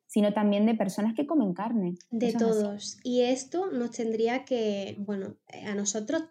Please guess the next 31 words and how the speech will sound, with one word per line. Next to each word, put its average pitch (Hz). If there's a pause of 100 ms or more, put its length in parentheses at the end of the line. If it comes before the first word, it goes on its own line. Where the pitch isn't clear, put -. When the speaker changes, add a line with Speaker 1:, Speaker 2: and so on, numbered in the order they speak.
(120)
Speaker 2:
eh, 208
también, 214
aunque, 202
aunque 220
pensemos 240
ya 262
así, 233
pero 233
para 220
ser 240
aún 269
todavía 220
más 208
conscientes, 269 (1160)
y 262
para 240
el 220
resto 226
que 233
comen 226
carne, 220
por 220
supuestísimo, 220 (360)
esto 254
nos 277
debería 220 (140)
de, 208
de 208
llamar 214
la 277
atención 214